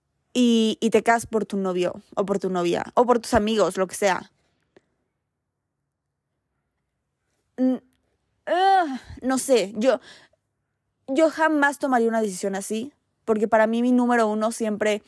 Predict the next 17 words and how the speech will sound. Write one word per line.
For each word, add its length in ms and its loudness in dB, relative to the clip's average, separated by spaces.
es 180 0
este 240 -2
factor 420 -2
trabajo 400 -2
slash 280 -6
carrera 360 -2
que 120 -8
comenté 420 -6
hace 160 -8
un 100 -6
rato. 400 -4
Pero 180 4
de 80 -2
todas 220 0
formas, 260 0
las 120 -2
relaciones 680 -2